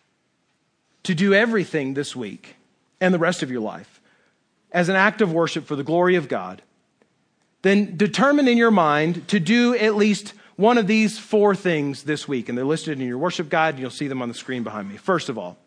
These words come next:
see every moment of work as an act of worship by working with gratitude for the vocation that you have.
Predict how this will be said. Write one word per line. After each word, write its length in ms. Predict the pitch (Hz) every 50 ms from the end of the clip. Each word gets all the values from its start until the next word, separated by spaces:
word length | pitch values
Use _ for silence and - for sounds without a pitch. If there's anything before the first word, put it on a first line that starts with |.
| _ _ _ _ _ _ _ _ _ _ _ _ _ _ _ _ _ _ _ _ _ _ _ _ _ _ _ _ - - -
see 240 | - - 185 170
every 240 | 175 202 190 226 220
moment 260 | 208 196 196 202 208
of 80 | 202 160
work 240 | 170 190 190 185 175
as 60 | 147
an 100 | 147 156
act 220 | 165 180 185 180
of 100 | 202 170
worship 440 | 147 151 151 147 - 151 147 123 - - _ _ _ _ _ _ _ _ _ -
by 140 | 165 160
working 480 | 147 143 151 185 220 247 240 247 233 233
with 160 | 226 208 -
gratitude 600 | - 160 170 165 175 180 165 147 - 185 180 156
for 120 | - - 151
the 100 | 147 135
vocation 540 | 131 135 131 131 - 143 135 - - 139
that 100 | 123 117
you 140 | - 120 113
have. 200 | 107 90 80 -